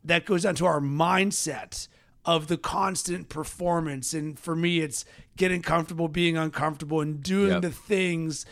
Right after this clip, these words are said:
Speaker 1: that are gonna allow me to build grit and discipline and mental toughness. And then when you look good, 'cause you're working out,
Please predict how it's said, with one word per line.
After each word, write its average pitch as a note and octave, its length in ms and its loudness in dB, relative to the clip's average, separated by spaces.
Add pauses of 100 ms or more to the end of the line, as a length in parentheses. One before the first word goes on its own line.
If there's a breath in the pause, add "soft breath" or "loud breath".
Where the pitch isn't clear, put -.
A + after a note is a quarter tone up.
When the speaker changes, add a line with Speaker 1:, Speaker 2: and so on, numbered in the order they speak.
(200 loud breath)
Speaker 1:
that D#3+ 120 0
are E3 80 2
gonna E3 160 2
allow E3 300 4
me E3+ 140 2
to D#3 100 0
build C#3+ 580 0
grit E3 520 0
and C#3 260 -4
discipline D3 720 0 (360 loud breath)
and D#3 440 -2
mental F3+ 320 2
toughness. D3+ 800 -2 (360 soft breath)
And E3 200 0
then E3 300 2
when D#3+ 160 0
you D#3 180 2
look F3+ 440 4
good, D3+ 560 -2 (180)
'cause D3 180 0
you're D#3 220 -2
working F3 420 2
out, F3+ 460 0